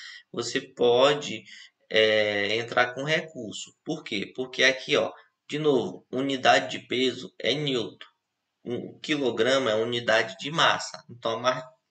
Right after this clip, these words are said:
partícula tem peso igual a três quilogramas. O que que ele tá querendo dizer aqui é o seguinte. De novo, fórmula: peso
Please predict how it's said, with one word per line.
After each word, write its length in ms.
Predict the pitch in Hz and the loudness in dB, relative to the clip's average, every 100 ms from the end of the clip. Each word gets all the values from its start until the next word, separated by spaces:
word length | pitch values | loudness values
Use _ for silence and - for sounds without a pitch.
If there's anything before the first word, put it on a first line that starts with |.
| _ | _
partícula 640 | - 120 - 151 151 147 | 4 4 2 -8 -4 -4
tem 280 | 147 147 - | -2 -4 -4
peso 540 | 113 113 120 120 127 - | -2 0 0 -6 -12 -10
igual 440 | 127 113 113 113 110 | -8 -2 4 4 4
a 80 | |
três 340 | 110 110 107 - | 0 -4 -4 -6
quilogramas. 560 | - 110 117 95 - | -6 -4 -4 -6 -8
O 80 | - | -10
que 160 | - 190 | -8 -6
que 120 | - | -4
ele 80 | 185 | -2
tá 120 | 151 | -2
querendo 260 | 147 143 131 | -2 -6 -6
dizer 300 | 123 123 123 | -4 -4 -4
aqui 140 | - | -6
é 40 | |
o 40 | 131 | -6
seguinte. 580 | - 170 147 104 95 - - - - - - | -6 -8 -8 -8 -10 -14 -16 -14 -14 -16 -14
De 120 | - 160 | -8 0
novo, 360 | 147 120 92 | 2 2 -2
fórmula: 640 | 92 131 117 104 98 98 | -4 2 2 2 -2 -4
peso 640 | - 107 107 117 135 190 - | 0 0 2 0 -2 -8 -10